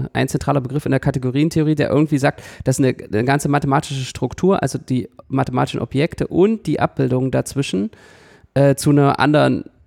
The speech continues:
mathematischen Struktur in Relation gesetzt werden kann. Also zum Beispiel Räume mit ihren strukturerhaltenden Abbildungen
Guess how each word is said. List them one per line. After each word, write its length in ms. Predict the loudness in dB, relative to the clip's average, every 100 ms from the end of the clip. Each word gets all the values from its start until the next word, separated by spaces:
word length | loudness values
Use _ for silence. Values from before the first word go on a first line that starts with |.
| -4
mathematischen 520 | -2 0 0 0 -4
Struktur 360 | -6 -4 0
in 140 | 2 0
Relation 520 | 0 0 0 0 0
gesetzt 400 | 0 -4 -6 -4
werden 460 | -2 0 -2 -6 -8 _ _ -8
kann. 360 | -2 -2 -2
Also 200 | -4 -4
zum 160 | -4 -4
Beispiel 580 | 0 -2 -2 -2 -2 -2
Räume 800 | -2 2 2 2 2 0 0 -2
mit 200 | -2 -2 -2
ihren 260 | -2 -2
strukturerhaltenden 960 | -4 -8 -6 -4 -2 0 -2 -2 -4 -2
Abbildungen 600 | -6 -4 -2 -2 -2